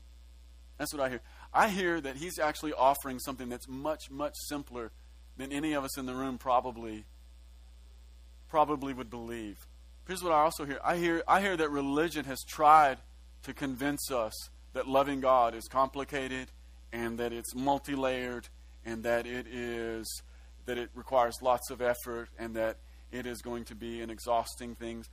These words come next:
And some of us in the room have become so convinced in it, it, that we don't even feel like God likes us or loves us or has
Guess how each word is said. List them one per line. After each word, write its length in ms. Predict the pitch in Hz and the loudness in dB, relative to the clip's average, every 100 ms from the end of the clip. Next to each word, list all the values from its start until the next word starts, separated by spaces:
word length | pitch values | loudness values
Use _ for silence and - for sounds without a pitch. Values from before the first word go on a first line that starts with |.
| - 131 | -14 -10
And 120 | 135 | -2
some 180 | 208 262 | 4 6
of 120 | 208 | 4
us 140 | 180 | 2
in 80 | 185 | -4
the 80 | 156 | -2
room 240 | 170 165 | -2 -2
have 120 | 147 | -4
become 280 | 139 143 147 | -4 -4 -4
so 180 | - 185 | -2 -2
convinced 440 | 175 147 175 - | -2 -6 -6 -6
in 100 | 143 | -8
it, 80 | 139 - - - | -8 -12 -18 -10
it, 160 | 147 - 135 | -10 -10 -10
that 180 | 147 | -6
we 220 | 135 208 214 | -2 -2 -2
don't 400 | 156 180 202 180 | 0 2 2 -2
even 340 | 180 190 196 165 - | -8 -6 -8 -8 -6
feel 240 | 185 196 | 0 2
like 300 | 147 123 120 | 6 4 4
God 300 | 143 143 143 | 4 6 6
likes 440 | 135 147 180 - - | 6 6 6 0 -6
us 160 | 185 - - - - - | -6 -6 -12 -16 -20 -2
or 180 | 135 139 | 2 2
loves 400 | 143 160 165 175 | 6 6 6 0
us 140 | 175 - - - - - - | -2 -4 -14 -20 -20 -20 -6
or 280 | 139 143 143 | 2 4 4
has 340 | 127 139 139 | 2 0 0